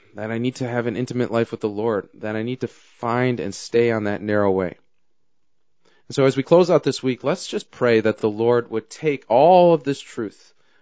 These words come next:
about what must I do to be saved. Lord, what must we do to be saved? And as we ask him that question over and over again, let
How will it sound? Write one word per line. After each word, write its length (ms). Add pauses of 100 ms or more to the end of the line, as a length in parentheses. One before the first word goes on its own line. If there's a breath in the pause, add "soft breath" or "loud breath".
about 280
what 340 (200)
must 260
I 100
do 160
to 60
be 80
saved. 320
Lord, 200
what 220
must 220
we 200 (120)
do 160
to 60
be 80
saved? 340 (480 soft breath)
And 220 (160)
as 180
we 160
ask 320
him 100
that 180
question 360
over 220
and 100
over 140
again, 220
let 240